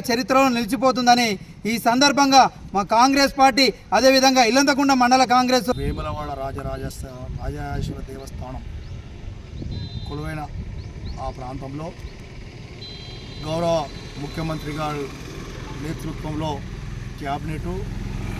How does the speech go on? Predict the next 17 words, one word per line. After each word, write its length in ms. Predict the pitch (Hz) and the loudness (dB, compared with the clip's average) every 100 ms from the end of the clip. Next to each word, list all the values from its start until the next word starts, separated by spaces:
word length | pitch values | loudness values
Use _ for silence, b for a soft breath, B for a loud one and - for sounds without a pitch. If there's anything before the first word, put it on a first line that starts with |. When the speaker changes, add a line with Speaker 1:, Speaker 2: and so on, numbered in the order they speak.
| - | -2
Speaker 2:
సహచర 360 | 147 160 165 147 | -2 0 -2 -2
మంత్రులు 360 | 147 151 156 147 135 - - - 139 | -2 -2 -2 -2 -2 -4 -6 -6 -4
గౌరవ 220 | 151 156 151 | -4 -4 -4
పొన్నం 220 | 143 147 151 | -4 -4 -2
ప్రభాకర్ 420 | 151 151 - 147 147 | -4 -4 -4 -4 -2
గారు, 200 | 151 165 170 - - - 143 | -2 -2 -4 -6 -6 -4 -4
ఆర్ఎస్ 240 | 147 147 | -2 -4
శ్రీధర్బాబు 500 | 147 143 151 147 147 147 | -4 -4 -4 -2 -2 -2
గారు, 180 | 143 151 165 - - - - - 156 | -2 -4 -6 -6 -6 -6 -6 -6 -6
ఇంకా 200 | 147 156 135 - - | -2 -2 -2 -8 -6
మిత్ర 240 | 147 - 175 151 - - - - - - - - - - - - - - - - | -6 -2 -2 -2 -4 -10 -10 -10 -10 -10 -10 -12 -10 -12 -12 -12 -10 -10 -12 -10
మంత్రివర్గం 480 | 151 147 165 160 151 | -8 -6 -4 -4 -4
అందరూ 200 | 147 143 147 | -4 -6 -6
కలిసి 280 | 135 131 156 127 - - - - - - - - - - - - - - | -8 -6 -6 -6 -8 -10 -12 -10 -10 -10 -10 -8 -8 -8 -6 -6 -6 -4
వేములవాడ 540 | 165 202 208 214 208 196 | 0 2 6 6 6 4
దేవస్థానానికి 800 | 170 196 196 202 190 185 185 214 247 - - - - - - - - - - - - - - - - - - | 2 0 -2 0 4 4 2 -2 -4 -4 -10 -10 -10 -10 -10 -8 -10 -10 -10 -10 -10 -10 -10 -10 -10 -8 -6
ఉదు-, 220 | 165 190 | -2 2